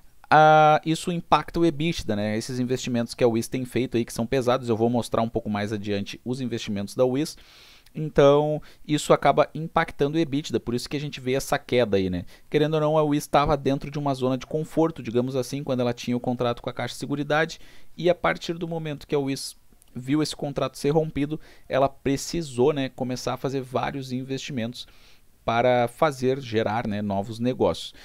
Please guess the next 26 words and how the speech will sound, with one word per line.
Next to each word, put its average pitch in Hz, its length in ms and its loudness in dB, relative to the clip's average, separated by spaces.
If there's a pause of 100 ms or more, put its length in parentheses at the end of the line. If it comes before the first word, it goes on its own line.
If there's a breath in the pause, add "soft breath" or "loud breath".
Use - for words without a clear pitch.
(220 loud breath)
Então, 135 420 4
por - 160 -4
isso 143 200 -6
que - 80 -6
o 156 60 2
ebitda 131 440 -2
caiu 139 400 0
assim, 147 220 -4
né? 113 220 -2 (440 soft breath)
Tem 131 140 2
uma 143 180 0
justificativa 123 720 -2
para 107 160 2
isso, 95 180 -6
a - 20 -4
companhia 117 400 -4
tem 127 300 -6
feito - 420 -6
investimentos. 127 840 -2 (480 loud breath)
Consequentemente, 160 720 -2
o - 20 -2
lucro 156 300 -2
líquido 143 400 -4
também 131 300 -4
caiu, 131 340 -2
né? 127 160 -2